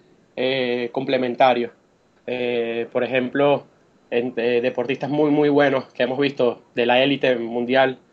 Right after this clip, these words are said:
eh, que son muy buenos física y tácticamente, al momento de una situación deportiva que requiera de concentración o de manejo de, de situaciones específicas, ansiedad o estrés, vemos como de repente fallan jugadas clave. Entonces la psicología viene a atacar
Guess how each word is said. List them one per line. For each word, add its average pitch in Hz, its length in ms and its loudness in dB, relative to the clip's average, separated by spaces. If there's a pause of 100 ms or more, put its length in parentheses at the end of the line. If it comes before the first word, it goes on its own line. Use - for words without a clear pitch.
(380)
eh, 117 280 0
que 120 120 -6
son 123 160 -4
muy 135 80 0
buenos 139 320 -2
física 143 320 -2
y 123 80 0
tácticamente, 147 640 2
al 156 80 0
momento 127 340 0
de 139 80 0
una 131 140 -2
situación 131 560 -4
deportiva 127 520 0 (280)
que 131 120 0
requiera 123 560 2 (200)
de 123 340 2
concentración 123 720 0
o 123 40 2
de 123 100 0
manejo 123 360 0
de, 135 280 2 (480)
de 131 80 -4
situaciones 135 480 -2
específicas, 151 480 -2
ansiedad 131 400 2
o 127 40 2
estrés, 160 380 2 (380)
vemos 139 260 -2
como 143 400 2
de 127 100 2
repente 131 360 -2
fallan 160 400 2
jugadas 135 340 0
clave. 131 380 0 (400)
Entonces 123 340 -6
la 156 80 2
psicología 135 380 -4
viene 160 220 0
a 160 100 2
atacar 151 420 0